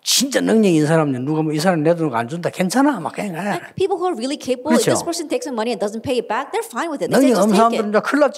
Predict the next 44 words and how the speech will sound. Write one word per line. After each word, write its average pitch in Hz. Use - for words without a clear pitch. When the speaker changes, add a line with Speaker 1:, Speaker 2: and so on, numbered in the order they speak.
Speaker 1:
내가 220
안 254
줘 277
막 226
가고 208
막 175
싸우고 226
죽이고 220
이래. -
Speaker 2:
But 330
those 311
who 240
don't 277
have 262
money, 320
if 208
you 226
don't 254
pay 269
them 262
back, 262
they, 269
they're 269
in 294
trouble. 359
That's 254
why 277
they'll 208
come 262
in 196
to -
you 269
and 233
they'll 165
fight 226
with 285
you, 311
sometimes 320
even 330
kill 392
you. 147
Speaker 1:
그게 135
이거 147
모르는 107